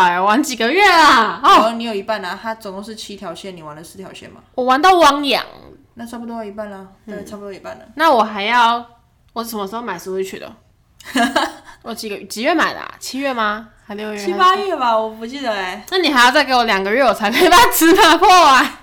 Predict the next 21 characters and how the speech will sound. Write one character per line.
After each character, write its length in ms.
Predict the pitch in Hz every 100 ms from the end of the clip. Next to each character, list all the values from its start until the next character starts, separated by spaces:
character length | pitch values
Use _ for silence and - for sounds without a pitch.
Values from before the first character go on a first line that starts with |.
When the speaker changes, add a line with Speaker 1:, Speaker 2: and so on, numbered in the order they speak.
| _
Speaker 2:
没 300 | 277 330 381
差， 140 | 392 427 427 415 415
那 100 | 381
就 80 | 392
是 80 |
慢 160 | 392 370
慢 180 | 370 302
玩 240 | 233 220
啊。 40 | 226
Speaker 1:
我 60 |
好 300 | 403 466 339
慢 560 | 294 359 440 370 294 262
哦。 40 |
Speaker 2:
我 60 | 254
芝 60 |
麻 160 | 247 240
也 120 | 226
没 160 | 220 214
破 220 | 254 240
完 200 | 208 160
欸。 320 | 147 151 226